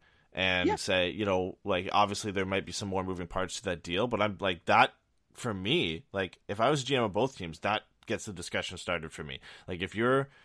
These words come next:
Speaker 1: if you're Buffalo, getting a very good top six player like Rickard Rakell and a top four defenseman in Josh Manson trumps whatever you're going to get at eighth overall down the road, even in a great draft like this, because
Speaker 2: Yep.
Speaker 1: of the roster you have. You know,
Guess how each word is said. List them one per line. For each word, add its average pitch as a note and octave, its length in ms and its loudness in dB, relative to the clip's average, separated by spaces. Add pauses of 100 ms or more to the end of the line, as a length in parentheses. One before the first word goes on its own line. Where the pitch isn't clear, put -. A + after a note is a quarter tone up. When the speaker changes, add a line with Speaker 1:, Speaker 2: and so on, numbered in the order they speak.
(340)
Speaker 1:
if G2+ 160 -4
you're C#3+ 120 2
Buffalo, A#2 520 6
getting A2 480 4
a G2 340 0 (100)
very A2+ 440 2
good G#2+ 300 0
top G2+ 240 -4
six G#2 160 -8
player F#2+ 280 -2
like F2 180 -4
Rickard F2+ 300 -6
Rakell F2 240 -4
and E2+ 80 -4
a E2+ 40 -8
top - 260 -4
four F#2 160 -6
defenseman F2 580 -8 (460)
in F2+ 420 -2
Josh F#2+ 360 -2
Manson D2+ 480 -12 (640)
trumps B2 460 2
whatever G#2+ 340 2
you're A2 220 -2
going G#2+ 240 -2
to F#2+ 80 -4
get F#2 340 -2
at F2+ 200 -2
eighth G2 260 -4
overall F2 600 0 (200)
down F#2 240 -2
the E2+ 80 -8
road, C#2 320 -8
even C#3+ 280 2
in C3 140 2
a A#2 40 0
great G#2+ 340 -2
draft G2 400 0
like F2 240 -6
this, - 400 -6 (240)
because A#2 440 0
Speaker 2:
Yep. A#2 40 -6
Speaker 1:
of G#2+ 60 -8
the A2 60 -2
roster G2+ 340 0
you F#2+ 60 0
have. E2+ 200 -4
You F#2 60 -8
know, E2 120 -8